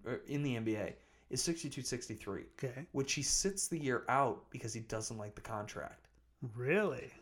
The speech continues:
Speaker 2: Wow.
Speaker 1: Comes back to Cincinnati and averages seventeen and seventeen.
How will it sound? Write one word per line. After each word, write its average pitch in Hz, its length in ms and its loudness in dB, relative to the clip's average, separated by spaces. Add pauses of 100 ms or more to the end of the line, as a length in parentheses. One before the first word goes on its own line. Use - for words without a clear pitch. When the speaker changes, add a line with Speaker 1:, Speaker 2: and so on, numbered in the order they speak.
Speaker 2:
Wow. 147 320 0
Speaker 1:
Comes 160 300 2
back 156 420 8
to - 80 -4
Cincinnati 131 840 0 (540)
and 127 180 0
averages 123 460 2
seventeen 156 680 4
and 107 120 -4
seventeen. 113 680 -2